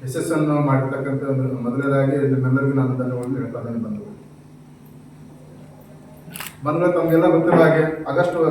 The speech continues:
ಒಂದರಂದು ಸುಪ್ರೀಂ ಕೋರ್ಟ್ ಎರಡ್ ಸಾವಿರದ ಇಪ್ಪತ್ನಾಲ್ಕರಂದು ಏನು ನ್ಯಾಯ, ಹೈಕೋರ್ಟ್ ಇಲ್ಲ, ಸುಪ್ರೀಂ ಕೋರ್ಟಿನ ನ್ಯಾಯಮೂರ್ತಿಗಳು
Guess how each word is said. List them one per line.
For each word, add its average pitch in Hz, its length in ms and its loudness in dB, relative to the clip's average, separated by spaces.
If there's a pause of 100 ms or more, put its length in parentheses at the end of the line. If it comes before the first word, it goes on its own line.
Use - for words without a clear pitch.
(320)
ಒಂದರಂದು 147 500 0
ಸುಪ್ರೀಂ 147 300 -4
ಕೋರ್ಟ್ 139 200 -4
ಎರಡ್ 131 160 -2
ಸಾವಿರದ 135 200 -4
ಇಪ್ಪತ್ನಾಲ್ಕರಂದು 131 840 -4 (1160)
ಏನು 143 160 2
ನ್ಯಾಯ, 135 320 4 (960)
ಹೈಕೋರ್ಟ್ 165 300 2
ಇಲ್ಲ, 143 340 0
ಸುಪ್ರೀಂ 160 520 -6
ಕೋರ್ಟಿನ 147 280 2 (1040)
ನ್ಯಾಯಮೂರ್ತಿಗಳು 147 1000 0